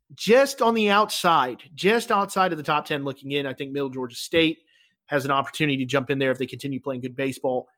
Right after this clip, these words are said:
as well as, you know, we'll see from William Carey. I, I'm really, really excited to see them get into that Southern States Athletic Conference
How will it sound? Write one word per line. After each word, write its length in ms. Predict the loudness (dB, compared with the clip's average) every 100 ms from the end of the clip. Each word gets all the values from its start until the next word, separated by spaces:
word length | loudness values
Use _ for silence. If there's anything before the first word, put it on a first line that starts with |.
| _ _
as 160 | -8 -2
well 280 | 2 4 4
as, 360 | 2 2 0
you 120 | 0
know, 80 | 0
we'll 140 | 2 2
see 180 | 2
from 180 | 2 4
William 220 | 6 4
Carey. 320 | 4 4 4 4
I, 180 | 2
I'm 220 | 2 0 2
really, 420 | 4 4 2 -6 _ _ _ _
really 320 | 0 4 4 4
excited 420 | 2 2 2 0
to 60 |
see 160 | -4 -2
them 160 | -2 0
get 160 | 0
into 260 | 0 -2 -6 -4
that 200 | -6 -4
Southern 260 | -4 -4
States 300 | -6 -6 -4
Athletic 280 | -4 -2 -2
Conference 460 | -2 -4 -4 -12